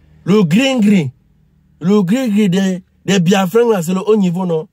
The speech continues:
<laughs> Qu'a battu là, il y a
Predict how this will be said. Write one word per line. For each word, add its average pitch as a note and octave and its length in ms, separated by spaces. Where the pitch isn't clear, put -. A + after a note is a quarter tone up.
<laughs> G#3 580
Qu'a A#3+ 160
battu G3+ 380
là, A3 160
il A3 100
y G#3 80
a A3+ 80